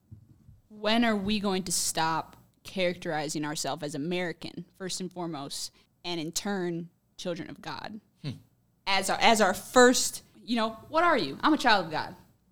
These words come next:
Speaker 2: <laughs> That's, that's hard.
Speaker 1: That's it.
Speaker 2: <laughs> That's a real
Speaker 1: Instead
Speaker 2: hard
Speaker 1: of, instead of saying, "I'm American," you know, "I'm a college student, I'm a journalism major, I'm
Speaker 2: Yeah.
Speaker 1: this, I'm that."
Speaker 2: Mm-hmm.
Speaker 1: I'm a child of God, first and foremost. And I think when we start to think that way,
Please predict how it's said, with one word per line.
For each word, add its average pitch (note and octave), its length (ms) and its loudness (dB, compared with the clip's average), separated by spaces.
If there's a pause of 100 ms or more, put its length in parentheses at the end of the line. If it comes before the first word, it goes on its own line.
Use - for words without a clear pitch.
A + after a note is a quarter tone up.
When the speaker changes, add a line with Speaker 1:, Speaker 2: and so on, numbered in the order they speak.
(200)
Speaker 2:
<laughs> - 680 -4
That's, D#3+ 220 4
that's A2+ 220 -2
hard. - 380 -2 (140)
Speaker 1:
That's A3 200 8
it. B2+ 120 4 (160)
Speaker 2:
<laughs> - 140 -6
That's F#3+ 260 6
a - 40 6
real C#4 140 8
Speaker 1:
Instead D#4 340 8
Speaker 2:
hard C4 200 6
Speaker 1:
of, - 60 0
instead C4+ 320 4
of B3+ 100 4
saying, A3+ 600 2 (200)
"I'm G3 200 -2
American," F3 520 -6 (320)
you F#3+ 80 -10
know, F#3 120 -2
"I'm G3+ 200 -2
a G3+ 40 -6
college F#3+ 340 0
student, - 500 -10 (200)
I'm G3+ 120 -2
a F#3+ 60 -2
journalism F3 500 -2
major, - 420 -6 (180)
I'm G#3+ 180 0
Speaker 2:
Yeah. F#3+ 80 -2
Speaker 1:
this, - 300 -4
I'm G3+ 260 -2
that." E3+ 280 -2 (100)
Speaker 2:
Mm-hmm. A2+ 400 -4
Speaker 1:
I'm A3+ 120 6
a - 60 4
child F#3+ 320 2
of E3 80 -12
God, C#3 260 -4
first D3 220 -8
and - 100 -16
foremost. - 400 -10
And F#3+ 100 -4
I F3+ 40 -4
think G#3 200 -6
when G3+ 140 -4
we F#3+ 100 -6
start - 440 -2
to F3 60 -8
think - 380 -4
that F#3 300 0
way, F#3+ 460 0